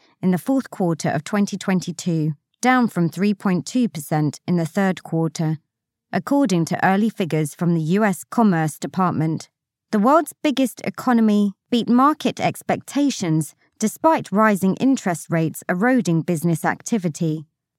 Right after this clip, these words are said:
But a recession in the second half of the year still looks likely. Seyfullo Saipov, an Islamist extremist who killed eight people driving a truck on a Manhattan bike path in twenty seventeen,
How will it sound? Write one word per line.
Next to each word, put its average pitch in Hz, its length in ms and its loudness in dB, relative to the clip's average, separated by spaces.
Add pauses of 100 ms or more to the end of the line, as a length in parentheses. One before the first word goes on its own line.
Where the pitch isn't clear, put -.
(120)
But 214 160 -2
a 247 40 2
recession 226 600 0
in 180 160 0
the 175 80 0
second 214 300 0 (120)
half 233 220 2
of 147 80 -8
the 170 100 -2
year 160 320 0
still 254 380 -2
looks 160 300 -4
likely. 156 560 -2 (1500)
Seyfullo 349 560 4
Saipov, 202 800 0 (440)
an 208 120 4
Islamist 254 600 2
extremist 214 800 0
who 196 120 0
killed 190 320 -2
eight 247 240 -2
people 196 380 -2
driving 180 420 0
a 160 60 -2 (100)
truck - 500 -2
on 190 120 2
a 185 40 2
Manhattan 208 720 0
bike 220 320 -2 (100)
path 151 460 -6 (160)
in 185 140 0
twenty 185 360 -2
seventeen, 185 800 0